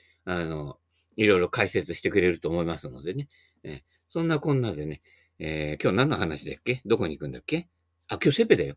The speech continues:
うん。セベ、セベがね、一応ホームコースなので、セベが基準なので、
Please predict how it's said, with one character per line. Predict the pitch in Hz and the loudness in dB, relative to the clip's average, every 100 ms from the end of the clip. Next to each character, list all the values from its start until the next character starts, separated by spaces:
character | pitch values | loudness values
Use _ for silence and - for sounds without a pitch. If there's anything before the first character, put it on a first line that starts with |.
| _ - | _ -8
う | |
ん。 | 76 _ _ - | -8 _ _ -16
セ | - 233 | 6 8
ベ、 | 226 - - | 10 8 8
セ | 220 | 8
ベ | 233 | 10
が | 139 165 | 8 2
ね、 | 151 131 _ _ _ _ _ _ _ _ _ _ - | -6 -14 _ _ _ _ _ _ _ _ _ _ -6
一 | 113 143 | 4 8
応 | 113 | 10
ホ | 156 | 10
ー | |
ム | 151 147 | 10 6
コ | 156 | 2
ー | |
ス | 151 92 | 2 0
な | |
の | 76 | -2
で、 | 71 76 _ _ | -8 -10 _ _
セ | - 277 | -2 4
ベ | 262 | 6
が | 208 | 4
基 | 127 104 | 2 -2
準 | 101 98 | 0 0
な | 92 | -2
の | 73 | -4
で、 | 80 90 | -4 -6